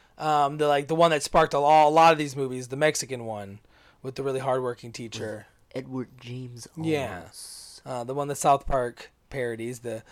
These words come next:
Speaker 1: How Do I Reach These Kids? Uh, that movie's really good. You seen that movie?
Speaker 2: No, actually,
Speaker 1: What?
Speaker 2: I
Speaker 1: God,
Speaker 2: haven't.
Speaker 1: fuck.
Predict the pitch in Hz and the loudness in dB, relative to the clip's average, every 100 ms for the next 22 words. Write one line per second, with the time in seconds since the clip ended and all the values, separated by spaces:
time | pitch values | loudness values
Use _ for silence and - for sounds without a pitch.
0 | - - 208 185 156 190 170 139 135 233 | -18 -6 -4 -4 -8 -10 -10 -12 -14 -14
1 | 240 208 175 151 127 110 101 - _ _ | -12 -12 -14 -14 -16 -18 -20 -20 _ _
2 | _ _ 131 151 214 165 135 127 120 113 | _ _ 0 4 4 2 -4 -6 -6 -8
3 | 107 117 147 190 190 208 214 202 _ _ | -10 -10 -10 -8 -8 -8 -10 -14 _ _
4 | _ _ - 165 143 110 101 - - 381 | _ _ -8 -6 -4 -6 -12 -12 4 4
5 | 381 202 247 226 - 277 - | 4 -2 -2 -2 2 2 2